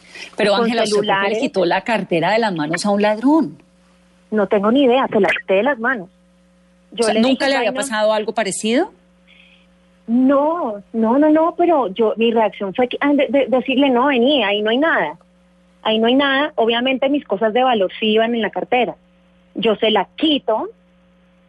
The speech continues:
Speaker 2: y me seguían diciendo, "El reloj". Eh, yo me quedo mirándolo, ya me quedo mirando el arma que tenía aquí en la cara y el, el de la cartera, yo creo, o iban muy nerviosos o iban drogados,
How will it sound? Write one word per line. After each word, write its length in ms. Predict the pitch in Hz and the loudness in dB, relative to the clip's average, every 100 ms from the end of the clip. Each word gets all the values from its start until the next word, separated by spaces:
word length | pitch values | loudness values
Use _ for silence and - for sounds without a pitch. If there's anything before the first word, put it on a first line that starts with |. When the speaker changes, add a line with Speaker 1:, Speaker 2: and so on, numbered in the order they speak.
| _ - | _ -2
Speaker 2:
y 80 | 262 | 0
me 100 | 254 | 2
seguían 320 | 254 226 233 | 0 0 -2
diciendo, 320 | 269 262 254 | -2 0 0
"El 80 | 254 | 2
reloj". 440 | 247 269 359 339 - _ - - _ _ _ | 2 2 2 0 -4 _ -20 -20 _ _ _
Eh, 640 | 262 262 262 254 247 233 - _ _ _ _ _ _ _ - | 0 0 0 0 0 -2 -6 _ _ _ _ _ _ _ -8
yo 220 | 208 233 | -2 0
me 120 | 226 | 0
quedo 180 | - 262 | 0 0
mirándolo, 520 | 285 269 226 226 247 | 2 2 0 0 0
ya 160 | 247 226 | 0 -2
me 120 | 226 | -2
quedo 200 | - 269 | -2 -2
mirando 320 | 254 262 214 226 | 0 -2 0 0
el 100 | 247 | 0
arma 300 | 233 233 262 | -2 -4 -6
que 80 | 269 | -6
tenía 220 | 233 196 | -6 -8
aquí 140 | - | -4
en 60 | 233 | -4
la 80 | 247 | -2
cara 400 | 294 262 247 302 - | 0 0 0 -4 -6
y 140 | 247 | -2
el, 260 | 254 247 247 | 0 0 -2
el 140 | 269 262 | 0 2
de 100 | 277 | 0
la 100 | 285 | 0
cartera, 640 | 302 294 285 262 254 302 - _ _ _ _ _ _ _ | -2 0 0 0 -2 -6 -14 _ _ _ _ _ _ _
yo 220 | - 254 | -4 -4
creo, 360 | 240 262 262 247 | 0 0 2 0
o 140 | 240 226 | 0 0
iban 240 | 247 294 | 0 0
muy 180 | 320 311 | 0 0
nerviosos 640 | 311 302 294 285 269 277 - | 0 0 0 0 0 -6 -2
o 80 | 220 | 2
iban 280 | 220 240 | 2 0
drogados, 500 | 254 240 233 214 226 | 0 0 2 0 -2